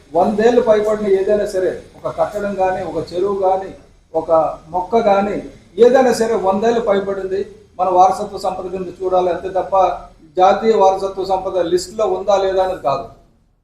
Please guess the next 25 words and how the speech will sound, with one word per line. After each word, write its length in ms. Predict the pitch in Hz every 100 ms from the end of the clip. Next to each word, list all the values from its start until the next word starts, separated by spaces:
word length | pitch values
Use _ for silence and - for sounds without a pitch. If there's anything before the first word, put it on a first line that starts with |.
| _ _
ముఖ్యంగా 380 | 156 - 220 226
అటువంటివి 540 | 180 202 226 226 - 208
చూస్తే 460 | 202 208 147 - - - _ _
మనకి 280 | 180 175 175
ఇక్కడ 480 | 190 175 - 208 196
చూడడానికి 480 | 202 208 190 214 214
మనకు 240 | 190 185
కొన్ని 220 | - 185 190 175 - 180
ఉదా-, 260 | 165 175 208
ఉజ్జాయింపు 480 | 180 180 220 220 190
చూస్తే 580 | 190 196 196 151 143 - - _ _ _
ఇ-, 160 | 185 180
ఇవాళ 200 | 175 196
ఉదయం 320 | 208 190 214 226
మేము 140 | 214
సందర్శించింది 680 | 196 190 220 214 208 214 202
ముడుసుర్లోవా 520 | 180 185 208 214 214
తిరిగి 260 | 202 190
వచ్చాం. 280 | 190 185 190 196 - _ _ _
ముడుసుర్లోవా 580 | 165 196 226 226 226 226
క్యాచ్‌మెంట్ 560 | 226 190 202 226 220 202
ఏరియాలో 580 | 196 196 190 185 143 - - _ -
విపరీతమైన 520 | 180 226 240 240 233
చెత్త 320 | 220 196 190
వేశారు. 460 | 214 208 202 202 -